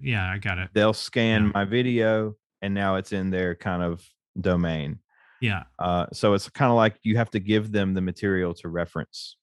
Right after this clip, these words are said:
Speaker 1: Right. They put it in
Speaker 2: Um,
Speaker 1: the Content I D database.
Speaker 2: Yes.
Speaker 1: Yeah.
Speaker 2: And, uh,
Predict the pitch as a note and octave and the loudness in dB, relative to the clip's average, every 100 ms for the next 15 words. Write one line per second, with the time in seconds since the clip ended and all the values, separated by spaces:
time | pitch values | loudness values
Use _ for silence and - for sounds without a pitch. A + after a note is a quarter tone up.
0 | _ _ _ A#2+ G#2 F#2+ - - A#2+ G#2 | _ _ _ -2 -2 -2 -10 -8 -6 -4
1 | F2+ A2+ G#2+ G#2+ B2 G#2 A#2 G#2 G2 G2+ | 0 2 0 0 2 2 2 4 4 4
2 | G2 F#2 F#2 F#2+ F#2+ - - _ _ - | 4 2 4 4 2 -4 -8 _ _ 0
3 | G#2 F2 - - - _ _ _ _ _ | 0 0 -6 -18 -18 _ _ _ _ _
4 | G#2+ F#2+ G2 G2 F#2 F2+ | 4 4 4 0 0 -4